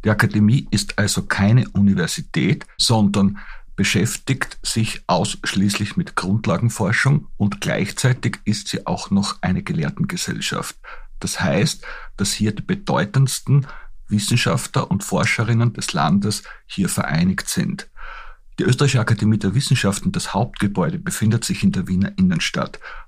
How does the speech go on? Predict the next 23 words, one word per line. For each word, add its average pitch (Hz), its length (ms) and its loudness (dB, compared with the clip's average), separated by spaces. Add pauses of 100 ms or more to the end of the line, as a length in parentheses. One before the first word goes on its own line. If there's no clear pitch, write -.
(120)
Und - 200 4
im 98 160 4
Mai 90 240 2
dieses 123 360 -2
Jahres 120 640 0 (560)
wurde 120 480 2 (580)
dieses - 360 0 (120)
Gebäude 127 640 0 (300)
völlig 101 600 0
neu 101 340 2 (160)
renoviert 92 580 0 (260)
eröffnet. - 800 -2 (640)
Akademiemitglied 110 1200 4 (300)
wird 110 360 0
man 117 340 4 (120)
durch - 260 -4
Wahl. - 360 -2 (500)
Und 107 180 2
zwar 107 500 2 (240)
wählen 113 440 4
die 95 80 -2
bestehenden 123 680 2
Mitglieder, 139 680 2